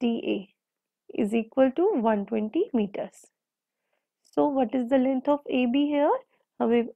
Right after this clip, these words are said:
एच हमने मान ली, प्लस बी सी फ़ोर्टी एट प्लस सी डी सेवनटीन meters plus डी ए फ़ोर्टी meters is equal to one twenty। That is एच प्लस, इन तीनों को प्लस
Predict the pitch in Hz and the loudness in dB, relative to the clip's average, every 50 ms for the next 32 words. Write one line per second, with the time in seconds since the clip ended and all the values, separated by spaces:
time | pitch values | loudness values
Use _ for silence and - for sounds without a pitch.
0 | _ - 240 233 220 226 - - 247 240 247 240 247 269 254 247 247 247 254 262 | _ -2 -2 -2 -2 -2 -8 -8 -4 -2 -2 0 2 2 2 2 2 2 2 2
1 | 262 311 370 453 - _ _ _ _ _ _ _ _ - 269 269 285 311 294 - | 2 0 0 0 -2 _ _ _ _ _ _ _ _ 0 6 6 6 6 6 0
2 | - 220 226 226 220 220 - - 294 320 453 523 - _ _ _ _ _ _ _ | -2 -2 0 0 -2 -4 -4 -2 0 0 0 0 -2 _ _ _ _ _ _ _
3 | _ _ _ _ - 247 220 208 190 - 247 240 240 247 254 277 359 480 480 - | _ _ _ _ -2 0 0 0 0 -2 -2 0 2 2 2 4 4 4 2 2
4 | - - _ _ _ _ _ _ _ _ _ _ _ _ _ - 254 240 233 226 | -6 -20 _ _ _ _ _ _ _ _ _ _ _ _ _ 2 4 4 4 4
5 | - - - 254 240 240 247 226 269 320 392 494 - - - - - 240 220 226 | -2 -8 -4 -4 -2 -2 0 0 2 2 2 2 0 -4 -10 -2 -2 0 0 0
6 | 226 220 226 254 247 262 262 262 269 269 262 - 294 302 339 427 415 - _ _ | 0 -2 -2 -2 -2 0 0 0 -2 -2 -2 0 0 2 2 0 -2 -4 _ _
7 | _ _ _ _ _ _ _ _ _ _ - 247 247 254 294 392 440 - - - | _ _ _ _ _ _ _ _ _ _ -2 0 4 4 4 4 2 -4 -8 -20
8 | _ _ _ _ _ _ - 240 233 240 233 247 294 392 494 494 - - - 254 | _ _ _ _ _ _ -6 -2 0 0 2 4 4 4 4 2 0 -2 0 0
9 | 233 202 - 240 220 214 - - - - - 202 185 - - - - - 247 214 | 0 0 -2 -6 -4 -4 -6 -10 -8 -10 -12 -12 -12 -16 -20 -14 -6 -2 -2 0
10 | 214 247 226 - - 262 262 247 254 330 392 480 427 269 202 214 214 202 202 208 | 0 0 -2 -2 0 0 0 0 2 2 2 2 2 2 2 2 0 0 0 -4
11 | - 226 214 214 208 - - - - _ _ - _ _ _ _ _ _ _ _ | -6 -6 -8 -8 -10 -12 -14 -14 -14 _ _ -20 _ _ _ _ _ _ _ _
12 | _ - - 220 233 226 220 214 214 269 311 427 466 - - - - - 247 233 | _ -14 -8 -2 0 0 0 0 0 0 2 2 0 -2 -4 -14 -4 -2 0 2
13 | 269 359 - - - - - - _ _ _ _ - 247 247 247 269 311 - - | 2 0 -2 -6 -16 -18 -18 -20 _ _ _ _ -2 2 2 4 2 2 0 -2
14 | 339 247 240 247 - 262 262 269 302 294 320 320 - 254 247 240 233 | -4 -2 -2 -2 -2 -2 -2 0 -2 -2 -4 -6 -2 0 0 0 -2